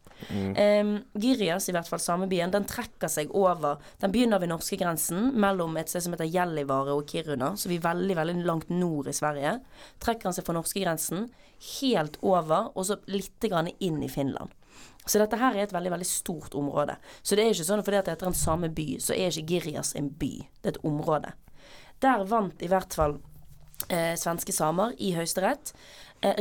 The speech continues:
Speaker 2: retten til å forvalte småviltjakt og fiske i det området.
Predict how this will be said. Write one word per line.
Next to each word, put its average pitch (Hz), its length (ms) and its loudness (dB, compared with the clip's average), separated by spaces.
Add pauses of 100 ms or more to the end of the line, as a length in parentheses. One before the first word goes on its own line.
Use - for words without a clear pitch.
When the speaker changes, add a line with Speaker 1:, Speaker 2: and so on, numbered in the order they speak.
Speaker 2:
retten 196 340 -4
til 202 180 2
å 175 60 2
forvalte 180 800 -2
småviltjakt 165 1120 0
og 156 80 -4
fiske - 640 -2
i 151 160 -2
det - 140 -4
området. - 340 -6